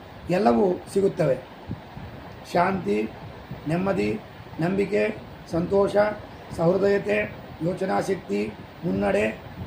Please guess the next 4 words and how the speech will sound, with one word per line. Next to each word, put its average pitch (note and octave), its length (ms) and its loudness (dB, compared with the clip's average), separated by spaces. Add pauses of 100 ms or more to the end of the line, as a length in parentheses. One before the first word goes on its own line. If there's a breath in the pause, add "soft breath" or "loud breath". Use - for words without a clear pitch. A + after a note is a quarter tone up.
(120)
ಆಶೆ, G3+ 540 4 (400)
ಧೈರ್ಯ, F#3+ 380 6 (640)
ಕಾರ್ಯದಕ್ಷತೆ, G3+ 920 4 (380)
ದೀಕ್ಷೆ, G#3 580 2